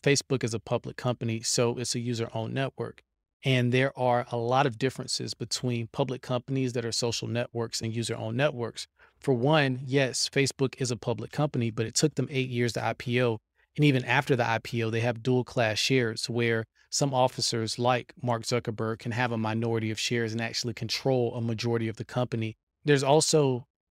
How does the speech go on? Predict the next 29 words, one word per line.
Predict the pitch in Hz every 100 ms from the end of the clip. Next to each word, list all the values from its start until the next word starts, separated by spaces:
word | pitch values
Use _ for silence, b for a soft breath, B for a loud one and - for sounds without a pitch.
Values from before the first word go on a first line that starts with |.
| -
little | 131 147 127
overlap | 139 139 113 110 -
between | 127 - 139 127
the | 117
users | 107 135 131 123 110 -
of | 139 127
Facebook | 123 117 - 113 113 - _ _ -
and | 139 123 120
the | 113
decision | 113 151 139 120
makers | 110 117 110
of | 104
Facebook. | 113 113 - 117 117 _ _ -
And | 131
that's | 120
very | 127 139 143
different | 123 135 123 117
compared | 117 - 127 120 -
to | - 123 131 151
E | 135
N | 123
S | 120 120 -
or | 127 117
another | 120 135 127
user-owned | 110 123 120 120 117 117
network | 135 123 120 117 -
with | 120
governance | - 135 123 110 -
tokens. | 110 107 - - -